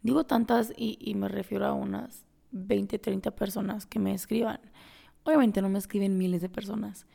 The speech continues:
pero para mí eso es bastante, que veinte personas confíen en su vida y su proceso en mí es algo grande, es algo muy grande y es una bendición y es una dicha para mí.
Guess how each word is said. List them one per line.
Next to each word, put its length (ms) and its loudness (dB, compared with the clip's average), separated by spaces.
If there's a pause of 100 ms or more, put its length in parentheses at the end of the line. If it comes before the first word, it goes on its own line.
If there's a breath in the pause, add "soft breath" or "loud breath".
(140 soft breath)
pero 160 -4
para 180 4
mí 120 2
eso 140 0
es 60 -2
bastante, 540 -2
que 140 -2
veinte 260 4
personas 460 2
confíen 380 0
en 80 0
su 120 -2
vida 360 2 (600 loud breath)
y 100 -4
su 120 -2
proceso 360 0
en 180 2
mí 240 4
es 100 0
algo 540 6
grande, 640 4
es 100 -8
algo 200 2
muy 280 4
grande 300 -2
y 120 -2
es 120 -4
una 140 2
bendición 440 -2
y 40 -2
es 60 -2
una 160 0
dicha 380 -4
para 160 -6
mí. 240 -6